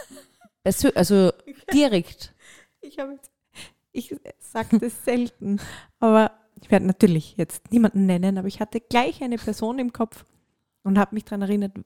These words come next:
Speaker 1: wie ich schon einmal über diese Person gesprochen hab.
Speaker 2: <gasps>
Speaker 1: Und hab
Speaker 2: Und dann hast du gesagt, die
Speaker 1: Drecksau.
Speaker 2: Drecksau.
Speaker 1: Ja. Aber ich sag's manchmal auch liebevoll. Es ist
Speaker 2: Ja,
Speaker 1: sehr
Speaker 2: das versteh ich.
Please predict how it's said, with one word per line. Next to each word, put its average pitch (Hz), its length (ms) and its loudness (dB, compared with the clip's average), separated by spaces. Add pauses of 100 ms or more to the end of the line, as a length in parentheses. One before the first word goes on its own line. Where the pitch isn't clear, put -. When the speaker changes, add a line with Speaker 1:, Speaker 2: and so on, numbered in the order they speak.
(100)
Speaker 1:
wie 208 280 -4
ich - 140 -12
schon 190 180 0
einmal 190 220 0
über 214 220 6
diese 196 240 -6
Person 190 380 -4
gesprochen - 460 -2
hab. - 460 -14
Speaker 2:
<gasps> 349 320 0
Speaker 1:
Und 208 120 4
hab 196 80 2
Speaker 2:
Und 214 120 4
dann 233 120 10
hast 185 160 6
du 233 40 2
gesagt, - 280 2
die 208 60 6
Speaker 1:
Drecksau. 151 580 4
Speaker 2:
Drecksau. 147 100 2 (460)
Speaker 1:
Ja. 165 200 -6 (760)
Aber 202 120 0
ich - 120 -6
sag's - 340 -10
manchmal 190 460 -4
auch 262 200 -2
liebevoll. 226 760 0 (680)
Es 208 160 -12
ist 214 60 -4
Speaker 2:
Ja, 240 280 6
Speaker 1:
sehr 262 100 0
Speaker 2:
das 254 100 0
versteh 262 180 0
ich. 285 40 -2